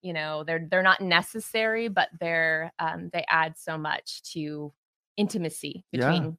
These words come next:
Speaker 1: people.
Speaker 2: Absolutely. And it makes it exciting. And I think that,
Speaker 1: Mm-hmm.
Speaker 2: like, there's this, um, well, okay, I'll say this, the thing that I've been trying to say is since we started, and I keep
Speaker 1: <laughs>
Speaker 2: going down, like, I keep getting fired up.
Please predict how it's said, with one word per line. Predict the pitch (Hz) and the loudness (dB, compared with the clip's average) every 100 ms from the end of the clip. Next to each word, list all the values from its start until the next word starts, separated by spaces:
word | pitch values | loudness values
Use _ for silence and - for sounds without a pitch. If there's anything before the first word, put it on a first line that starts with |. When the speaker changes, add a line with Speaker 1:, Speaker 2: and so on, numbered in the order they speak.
| - | -8
Speaker 1:
people. | 160 - 113 180 | -8 -4 -6 0
Speaker 2:
Absolutely. | 147 139 139 139 156 127 117 | 0 2 0 2 2 2 2
And | - | 0
it | 285 | 2
makes | 311 208 | 2 6
it | 185 | 6
exciting. | - - 147 151 143 | 8 10 12 12 10
And | 139 | 8
I | |
think | 139 202 196 | 6 4 8
that, | 190 156 | 10 8
Speaker 1:
Mm-hmm. | 185 - - - | 6 -10 -16 8
Speaker 2:
like, | 170 160 - _ _ _ _ | 10 10 8 _ _ _ _
there's | 143 151 180 175 | 6 10 12 10
this, | 175 156 - | 8 6 2
um, | 156 156 147 135 - | 6 10 10 8 6
well, | 147 143 | 8 10
okay, | 139 135 123 | 8 4 6
I'll | 127 | 6
say | - 151 | 4 2
this, | 135 123 - | 2 -2 -8
the | - 135 131 | -8 -2 0
thing | 151 147 | 2 4
that | 135 | 6
I've | 127 120 | 4 4
been | 131 117 | 0 -2
trying | - 147 160 | 4 4 6
to | 160 | 2
say | - 147 139 147 165 - _ | 2 4 6 4 2 -2 _
is | 156 | -4
since | - 139 | -2 0
we | 143 | -2
started, | 131 - 139 139 156 | 0 6 6 8 6
and | 147 | 6
I | 139 | 2
keep | - 151 - | 2 2 4
Speaker 1:
<laughs> | |
Speaker 2:
going | 147 139 | 6 6
down, | 147 139 135 127 | 6 6 4 -2
like, | 131 135 135 143 | 0 0 0 -6
I | |
keep | 139 147 | -6 -4
getting | 143 127 | -2 -4
fired | - 139 135 | 2 4 4
up. | 135 | 0